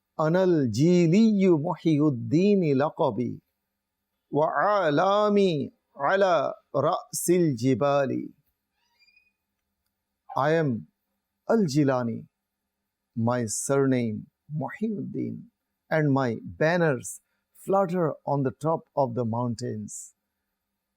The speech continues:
আ-, লামি শব্দের অর্থ হচ্ছে আমার পতাকারাজি। লাকবি মানে আমার উপাধি। রাসিল জিবালি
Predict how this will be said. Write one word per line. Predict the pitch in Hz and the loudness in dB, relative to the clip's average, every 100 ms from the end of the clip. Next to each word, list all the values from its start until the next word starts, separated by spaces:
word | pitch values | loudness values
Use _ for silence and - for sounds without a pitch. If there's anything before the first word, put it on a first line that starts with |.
| _ - | _ -4
আ-, | 180 185 156 | -2 0 0
লামি | 151 175 196 180 143 104 | 0 0 2 2 0 -2
শব্দের | - 139 135 147 | -4 -4 0 0
অর্থ | 139 - 147 | 0 -2 -2
হচ্ছে | 131 - 131 | -2 -2 -2
আমার | 110 131 131 | 0 -2 -2
পতাকারাজি। | 117 110 110 110 101 95 - - _ _ _ _ _ _ _ _ _ _ _ _ _ _ _ _ _ _ _ 120 | -6 -6 -4 -6 -8 -10 -14 -18 _ _ _ _ _ _ _ _ _ _ _ _ _ _ _ _ _ _ _ -2
লাকবি | 160 - 214 165 165 120 - _ | -2 0 -2 2 2 0 -6 _
মানে | 120 139 | -4 -2
আমার | 131 127 117 | 0 0 -2
উপাধি। | 104 127 104 104 107 - _ _ - | -2 -4 -4 -8 -10 -16 _ _ -8
রাসিল | 120 160 - - - 160 135 101 - _ 110 | -4 -4 -6 -8 0 2 2 -4 -12 _ -10
জিবালি | 127 117 143 147 131 | -6 -2 0 0 -2